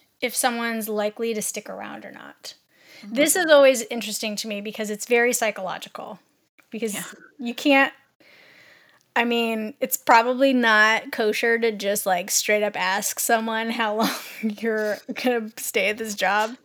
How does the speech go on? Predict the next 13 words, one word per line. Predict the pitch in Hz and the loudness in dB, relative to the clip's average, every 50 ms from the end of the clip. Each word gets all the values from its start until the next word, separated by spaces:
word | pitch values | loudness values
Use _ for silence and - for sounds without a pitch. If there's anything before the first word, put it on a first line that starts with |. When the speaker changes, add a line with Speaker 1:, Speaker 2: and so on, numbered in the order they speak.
| _ _ _ _ _ _ - - _ - | _ _ _ _ _ _ -20 -20 _ -12
Speaker 2:
Right. | 180 170 - - | -10 -8 -2 2
Speaker 1:
Maybe | 262 262 294 302 302 311 320 | 6 6 6 6 6 4 4
it's | 311 294 - | 2 2 4
not | 311 285 294 | 6 6 6
even | 294 277 285 277 | 6 4 2 2
legal, | 254 302 294 254 220 190 156 - - _ _ - | 2 2 2 2 2 0 -2 -4 -10 _ _ -6
right? | 240 233 233 240 240 - | 0 0 0 0 0 0
I | - 262 262 | 2 4 4
don't | 254 233 202 | 4 4 2
know. | - 170 160 - - | 0 -6 -8 -8 -6
I'm | - 240 240 | -6 -4 -2
not, | 233 233 226 226 226 220 - - _ _ _ - | 2 2 4 4 4 2 0 -4 _ _ _ -6
I, | 240 | -6